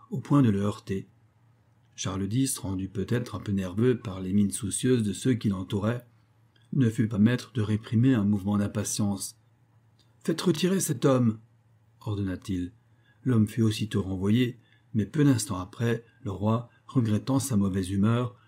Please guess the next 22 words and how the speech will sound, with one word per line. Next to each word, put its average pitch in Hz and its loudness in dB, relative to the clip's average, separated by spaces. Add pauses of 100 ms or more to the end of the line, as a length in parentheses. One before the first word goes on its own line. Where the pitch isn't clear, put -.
(120)
le 120 0
fit 123 -2
rechercher 107 -2
pour 110 -2
le 95 -2
dédommager 101 0
par 98 -8
quelque 101 -4
libéralité. 104 0 (540)
Mais 107 4
il 101 2
était 98 -4
trop 131 0
tard, 101 -6 (300)
on 147 -2
ne 107 4
le 95 -2
trouva 113 2
pas, 87 -10 (220)
l'homme 95 -2
avait 95 -4
disparu. 98 -4